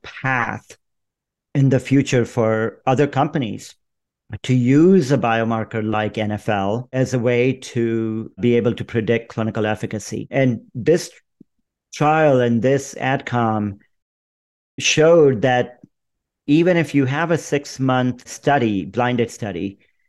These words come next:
that if you follow patients through an open label, uh, extension study and can look at a longer time point,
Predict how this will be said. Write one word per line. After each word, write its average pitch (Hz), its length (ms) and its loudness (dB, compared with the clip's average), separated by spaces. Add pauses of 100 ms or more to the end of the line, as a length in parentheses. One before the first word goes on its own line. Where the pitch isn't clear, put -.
(340)
that 123 560 0
if 120 180 0
you 151 260 6
follow 147 460 2
patients 131 600 -4
through 123 220 0
an 113 120 0
open 117 380 0
label, 110 600 -2 (580)
uh, 110 200 0
extension 120 580 -2
study 98 680 -8
and 113 420 -2
can 117 320 0
look 151 340 2
at 120 160 -2
a 117 120 0
longer 120 640 -2
time 127 480 -4
point, 101 480 -10